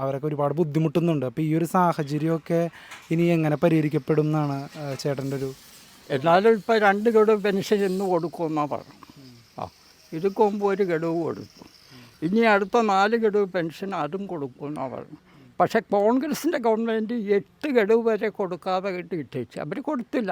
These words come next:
Speaker 2: അറുന്നൂറ് രൂപയായിരുന്നു അന്ന്, ഇന്ന് ആയിരത്തി അറുന്നൂറ് രൂപ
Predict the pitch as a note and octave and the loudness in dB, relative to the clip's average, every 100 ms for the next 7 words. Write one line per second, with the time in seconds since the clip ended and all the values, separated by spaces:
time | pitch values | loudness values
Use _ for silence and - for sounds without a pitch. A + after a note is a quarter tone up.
0 | - D#3 F#3+ A3+ B3+ B3 A3+ A#3 A#3 G3+ | 0 0 2 4 4 6 6 6 6 4
1 | G3+ F3+ D3+ C3 - - - - F#3+ A#3 | 0 0 0 -2 -6 -20 -20 -4 4 6
2 | A3+ G#3+ A#3 C4+ C4+ C4+ - C4 G#3+ G3 | 6 6 6 4 2 0 2 4 6 4
3 | G3 A#3+ A#3 G#3+ G#3+ | 2 2 2 2 2